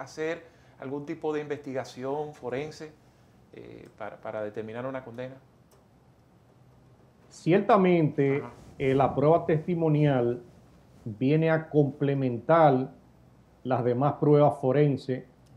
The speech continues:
Speaker 2: que debe aportar el Ministerio Público.
Speaker 1: Ok.
Speaker 2: Ahí hay una prueba por excelencia, que es la prueba que realiza el inasic,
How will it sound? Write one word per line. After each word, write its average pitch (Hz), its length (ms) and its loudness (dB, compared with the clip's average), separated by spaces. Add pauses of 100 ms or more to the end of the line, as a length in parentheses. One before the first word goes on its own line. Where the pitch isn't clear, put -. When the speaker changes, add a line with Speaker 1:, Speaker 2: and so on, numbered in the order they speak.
(120)
Speaker 2:
que 120 140 0
debe 147 180 4
aportar 131 420 0
el 120 100 -2
Ministerio 120 440 -6
Público. 147 380 -2
Speaker 1:
Ok. - 1040 -18 (720)
Speaker 2:
Ahí 131 180 2
hay 151 140 6
una 160 240 2
prueba 160 420 8
por 160 140 4
excelencia, 160 680 -2
que 131 100 -2
es 127 40 -2
la 135 160 0
prueba 143 400 -2
que 135 120 -2
realiza 131 580 0
el 135 100 0
inasic, 135 560 -2